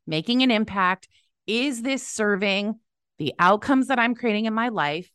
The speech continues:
the things that I say are important, and my priorities?" And if the answer is no, don't go. Don't do it. Okay? Just say no. And if the answer is truly yes,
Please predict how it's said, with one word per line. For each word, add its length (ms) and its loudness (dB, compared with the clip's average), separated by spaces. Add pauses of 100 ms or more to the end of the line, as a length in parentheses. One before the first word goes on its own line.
(320)
the 100 -4
things 360 0
that 120 4
I 100 4
say 220 -2
are 140 2
important, 540 -4
and 260 -6
my 180 -6
priorities?" 880 -8 (360)
And 140 4
if 100 0
the 200 -2
answer 220 -2
is 100 -4
no, 380 0 (440)
don't 200 2
go. 360 -4 (960)
Don't 220 0
do 180 2
it. 160 -2 (420)
Okay? 440 0 (200)
Just 460 -6
say 340 -6 (100)
no. 400 2 (640)
And 460 0 (480)
if 220 -2
the 180 0
answer 240 0
is 120 -2
truly 320 0
yes, 460 0